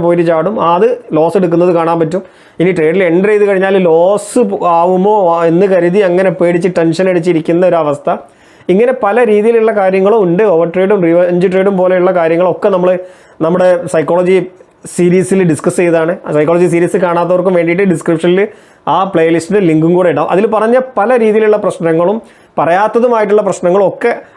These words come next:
അനലൈസ് ചെയ്തുകൊണ്ട് സൈക്കോമെട്രിക് ടെസ്റ്റൊക്കെ നടത്തി വിശകലനം ചെയ്ത് അങ്ങനെ മുന്നോട്ട് പോകുന്ന രീതിയിലുള്ള ഒരു പ്രോഗ്രാമാണ്. അപ്പോൾ ഒരു പേഴ്സണൽ കോച്ച് എന്ന രീതിയിൽ ഞാൻ ഉണ്ടാക്കിയിട്ടുള്ള പേഴ്സണൽ കൗൺസിലിങ്ങിലൊക്കെ ഉള്ള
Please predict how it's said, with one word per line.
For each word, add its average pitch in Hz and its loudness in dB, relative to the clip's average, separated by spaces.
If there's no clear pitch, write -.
അനലൈസ് 180 0
ചെയ്തുകൊണ്ട് 160 2
സൈക്കോമെട്രിക് 175 -2
ടെസ്റ്റൊക്കെ 185 -2
നടത്തി 165 -2
വിശകലനം 180 0
ചെയ്ത് 175 2
അങ്ങനെ 214 0
മുന്നോട്ട് 180 0
പോകുന്ന 180 2
രീതിയിലുള്ള 170 2
ഒരു 170 -4
പ്രോഗ്രാമാണ്. 165 0
അപ്പോൾ 170 0
ഒരു 175 2
പേഴ്സണൽ 202 0
കോച്ച് 185 0
എന്ന 196 0
രീതിയിൽ 180 2
ഞാൻ 175 0
ഉണ്ടാക്കിയിട്ടുള്ള 180 0
പേഴ്സണൽ 170 0
കൗൺസിലിങ്ങിലൊക്കെ 175 0
ഉള്ള 175 2